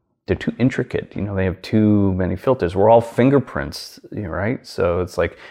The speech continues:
energetically speaking as well, right? We have a very, um, you know, uh, complex structure, and, and it's all of our life experiences come through or, or are seen in that. And so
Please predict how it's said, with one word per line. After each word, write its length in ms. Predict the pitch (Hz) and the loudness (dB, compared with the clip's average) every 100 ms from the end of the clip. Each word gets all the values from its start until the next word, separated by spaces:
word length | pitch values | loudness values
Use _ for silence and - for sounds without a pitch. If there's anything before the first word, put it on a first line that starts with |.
| - | -4
energetically 640 | 120 117 101 104 139 - | 2 4 6 6 4 2
speaking 520 | 90 - 95 87 87 80 | -2 -2 -8 -8 -8 -8
as 180 | 101 | -8
well, 340 | - 139 98 - | -4 -2 -2 -4
right? 180 | 101 107 | -6 -6
We 120 | 95 | -6
have 260 | 101 92 92 | -6 -4 -4
a 80 | 90 | -4
very, 500 | 98 98 95 95 90 - - - - | -2 2 2 2 -2 -12 -20 -20 -14
um, 640 | - 80 71 - - 85 - _ - | -8 -6 -4 -6 -8 -12 -18 _ -6
you 100 | 92 | -6
know, 180 | 52 - _ - | -6 -14 _ -12
uh, 240 | - - - - - | -12 -12 -18 -20 -10
complex 840 | - 101 90 - - 107 117 - | -4 -2 -2 -4 -2 0 0 -6
structure, 1040 | - - - 101 - - - - - - - - | -16 -14 0 0 0 -6 -6 -6 -8 -12 -16 -8
and, 260 | 101 90 - - - _ | -6 -6 -10 -20 -20 _
and 160 | - 98 | -2 2
it's 440 | 95 - - - - _ _ _ - | 2 -2 -16 -16 -20 _ _ _ -4
all 320 | - 107 110 | 4 6 6
of 100 | 110 | 6
our 160 | 101 95 | 6 6
life 280 | 98 127 - | 4 4 2
experiences 640 | 101 - 92 87 - 92 | -4 -2 -2 0 -2 -4
come 240 | - 107 | -2 -2
through 340 | 90 - 139 117 | -2 0 4 6
or, 360 | 90 85 85 - | 6 4 4 2
or 440 | 95 87 85 - - | 0 2 0 -4 -4
are 200 | 85 90 | -2 -4
seen 460 | - - 147 202 | -8 0 2 4
in 160 | 101 65 | 2 -2
that. 260 | - - | -6 -4
And 160 | 98 104 | -4 -6
so 460 | - 98 92 87 | -4 0 0 0